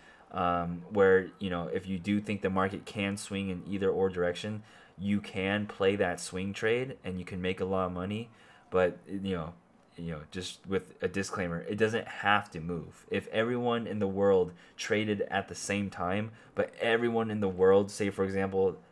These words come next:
thought that Apple does belong at its current price right now and just traded Apple at that price, yes, there is a lot,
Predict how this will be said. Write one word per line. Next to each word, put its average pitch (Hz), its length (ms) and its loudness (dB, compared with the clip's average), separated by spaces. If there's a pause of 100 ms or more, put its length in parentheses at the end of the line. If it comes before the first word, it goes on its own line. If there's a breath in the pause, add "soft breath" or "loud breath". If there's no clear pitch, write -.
(140 soft breath)
thought 95 260 2
that 92 200 0
Apple 95 380 0
does 92 300 4
belong 92 420 -2
at 85 100 -2
its 85 100 -6
current 95 300 -4
price 92 260 0
right 85 160 0
now 90 260 -2
and 87 120 -8
just 92 180 -10
traded 92 480 -2 (380 loud breath)
Apple 92 340 0
at 95 180 -2
that 98 200 0
price, 107 360 -2 (280 loud breath)
yes, - 340 0 (280 loud breath)
there 107 180 6
is 107 220 2 (260 loud breath)
a 95 100 2
lot, 92 680 4